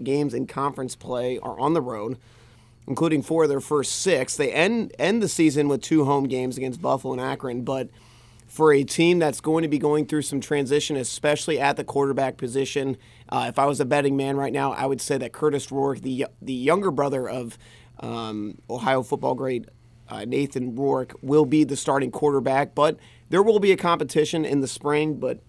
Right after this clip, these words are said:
Curtis, I'm not sure what his status is going to be. He had,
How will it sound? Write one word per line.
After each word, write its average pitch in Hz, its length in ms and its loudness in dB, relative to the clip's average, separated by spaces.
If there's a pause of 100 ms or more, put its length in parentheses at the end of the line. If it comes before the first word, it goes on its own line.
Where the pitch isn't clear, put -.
Curtis, 156 400 2
I'm - 220 -12
not 135 220 -2
sure - 160 0
what 135 160 -2
his 202 160 -6
status 123 360 -6
is 120 100 -10
going 120 200 -8
to 113 60 -8
be. 120 220 -8
He 127 160 -6
had, 123 360 -8